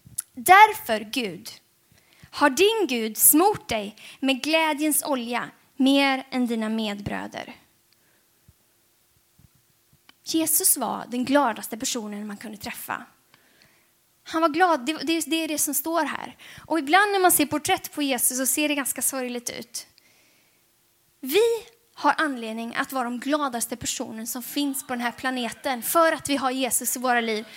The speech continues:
Vi behöver inte vara de mest allvarsamma människorna som finns. Jag vet, I'm preaching to the choir. I psalm fyra, vers åtta så står det:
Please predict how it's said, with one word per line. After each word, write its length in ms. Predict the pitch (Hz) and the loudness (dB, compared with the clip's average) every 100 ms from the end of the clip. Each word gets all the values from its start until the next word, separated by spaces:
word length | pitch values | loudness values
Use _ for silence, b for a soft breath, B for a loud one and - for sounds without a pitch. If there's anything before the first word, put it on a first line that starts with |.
| B B | B B
Vi 100 | 302 | -2
behöver 440 | 285 311 349 320 349 | 2 4 4 4 0
inte 180 | 320 | -2
vara 160 | 302 277 | 0 0
de 100 | 269 | 0
mest 200 | 254 - | -4 -2
allvarsamma 680 | - 269 254 233 - 233 233 | 2 2 4 0 0 -4 -4
människorna 540 | 240 233 226 240 226 | -6 -8 -10 -10 -10
som 180 | 220 226 | -8 -10
finns. 380 | 226 254 262 - - B B B B | -10 -10 -4 -6 -6 B B B B
Jag 100 | 262 | -2
vet, 200 | 240 220 | 0 -2
I'm 140 | - 226 | -6 -8
preaching 380 | - 233 226 | -6 -6 -8
to 120 | 226 226 | -10 -10
the 80 | |
choir. 500 | 240 - - - 254 _ _ b b b b b b b b b | -14 -12 -14 -14 -18 _ _ b b b b b b b b b
I 80 | 302 | -2
psalm 380 | - 381 415 392 | 4 4 4 0
fyra, 320 | - 320 285 | -2 0 0
vers 180 | 262 - | -2 -4
åtta 300 | 277 - 269 | -6 -4 -4
så 160 | - 262 | -2 -4
står 280 | - 220 | -4 -4
det: 180 | 214 214 | -2 -4